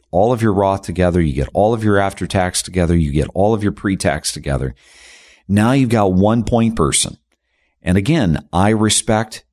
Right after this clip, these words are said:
diversification, but having that one person who you can look to for the rest of your retired life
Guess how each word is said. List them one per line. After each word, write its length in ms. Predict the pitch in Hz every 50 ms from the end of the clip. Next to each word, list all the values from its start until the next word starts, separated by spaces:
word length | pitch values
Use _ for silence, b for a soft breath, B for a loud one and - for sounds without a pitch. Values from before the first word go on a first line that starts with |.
| -
diversification, 1120 | 92 98 87 95 101 98 98 - 92 80 98 90 - - 95 92 85 - - - - - _ _ _ _ _ _ _ _ _ _ _ _
but 140 | - 87 80
having 460 | - 73 87 101 110 117 127 127 117
that 200 | 101 92 82 69
one 300 | - 92 95 98 107 110
person 460 | 101 - - 107 104 101 - 92 87 78
who 160 | 73 87 82
you 220 | 80 73 85 90 80
can 200 | - 85 82 82
look 260 | 92 110 117 117 -
to 260 | - - 110 110 107
for 400 | 104 - - 87 85 82 82 82
the 120 | 76 78
rest 520 | 73 71 71 78 90 101 113 120 - - 101
of 100 | 82 73
your 120 | 73 67
retired 520 | 69 67 67 - - 113 117 120 117 101 101
life 400 | 92 82 73 67 67 69 -